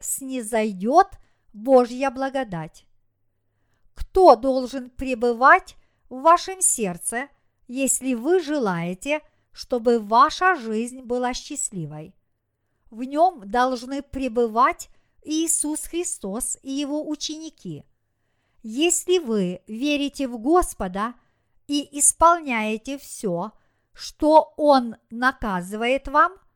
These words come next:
тогда ваша жизнь будет благословенна. Даже если в этом мире сгинут все до единого, вы будете жить благословенной жизнью,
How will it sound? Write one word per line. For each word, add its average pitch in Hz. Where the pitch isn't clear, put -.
тогда 262
ваша 240
жизнь 220
будет 285
благословенна. 220
Даже 254
если 269
в 240
этом 302
мире 180
сгинут 254
все -
до 302
единого, 214
вы 254
будете 240
жить 262
благословенной 262
жизнью, 196